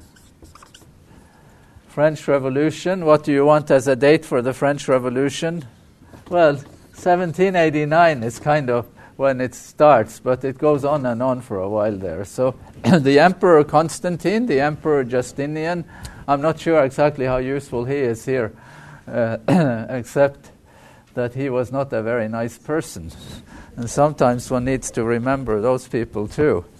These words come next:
So, just to put that up there and have it, uh, as a, as a reference point for some things that I would like us to do, we will do less text today and a little more history, because we haven't done that much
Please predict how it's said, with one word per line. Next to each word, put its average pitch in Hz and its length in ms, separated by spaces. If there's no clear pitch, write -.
So, 135 500
just 175 300
to 151 100
put 165 300
that 156 220
up 160 260
there 127 220
and 123 140
have 135 220
it, 123 240
uh, - 20
as 117 560
a, 120 220
as 120 220
a 127 80
reference 123 600
point 131 340
for 117 160
some 135 280
things 127 340
that 113 180
I 117 120
would 110 200
like 127 220
us 113 160
to 117 120
do, 127 440
we 139 180
will 139 200
do 143 240
less 156 380
text - 680
today 127 440
and 117 220
a 131 80
little 143 300
more 131 280
history, 110 580
because 120 400
we 123 140
haven't 120 360
done 123 260
that 107 260
much 117 300